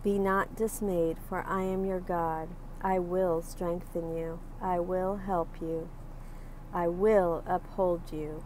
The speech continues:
with my victorious right hand." Be not dismayed.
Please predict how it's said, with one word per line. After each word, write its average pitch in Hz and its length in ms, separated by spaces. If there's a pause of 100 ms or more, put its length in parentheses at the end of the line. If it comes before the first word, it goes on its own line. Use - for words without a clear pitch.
with 185 180
my 165 200
victorious 190 1000 (800)
right 170 520 (260)
hand." 139 540 (1500)
Be 185 240
not 170 360
dismayed. 156 680